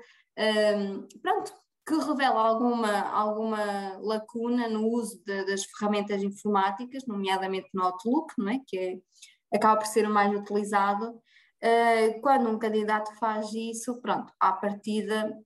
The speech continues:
está logo ali uma impressão menos positiva.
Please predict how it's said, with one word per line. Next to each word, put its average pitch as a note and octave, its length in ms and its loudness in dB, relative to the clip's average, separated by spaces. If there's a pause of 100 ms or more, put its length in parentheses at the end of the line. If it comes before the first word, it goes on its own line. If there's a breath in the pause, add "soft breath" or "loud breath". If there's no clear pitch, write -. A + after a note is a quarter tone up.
(500)
está G#3+ 300 4
logo G#3+ 280 4
ali A3 220 2
uma G#3+ 140 0
impressão G#3+ 500 -2
menos A3 280 0
positiva. F3+ 760 -6